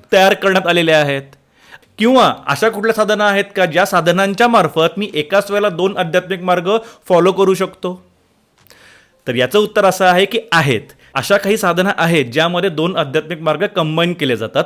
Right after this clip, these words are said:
उदाहरणार्थ, भक्ती मार्ग आणि योग मार्ग या दोन्हीला कंबाईन करून एक साधना करण्यात येते. ती साधना म्हणजे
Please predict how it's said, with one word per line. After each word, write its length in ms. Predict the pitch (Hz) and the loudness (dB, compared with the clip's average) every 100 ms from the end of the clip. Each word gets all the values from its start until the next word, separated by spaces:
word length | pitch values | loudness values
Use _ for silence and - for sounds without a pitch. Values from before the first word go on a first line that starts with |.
| - | -2
उदाहरणार्थ, 600 | 196 196 180 131 110 92 - | 0 2 2 -2 -4 -12 -14
भक्ती 420 | 131 123 - - 214 | -6 -4 -4 -6 -2
मार्ग 280 | 220 214 | 0 0
आणि 280 | 226 202 214 | -2 -2 -4
योग 340 | 214 196 180 156 | 0 0 0 -4
मार्ग 340 | 135 113 127 | -4 -4 -4
या 180 | 160 180 | -2 -2
दोन्हीला 540 | 151 147 143 151 196 | -2 -2 0 0 0
कंबाईन 540 | 220 180 156 156 185 208 | -2 -4 -2 0 0 -2
करून 420 | 175 127 135 196 - - | -4 -4 -4 -8 -14 -6
एक 140 | 180 | -6
साधना 440 | - 156 143 147 196 | -2 -2 0 0 0
करण्यात 340 | 202 175 156 | 0 -2 -2
येते. 300 | 139 - 131 156 | -4 -4 -6 -4
ती 120 | 180 220 | -4 -4
साधना 400 | 202 170 151 143 | -2 -2 0 -2
म्हणजे 440 | 135 127 131 180 | -2 -2 -4 -4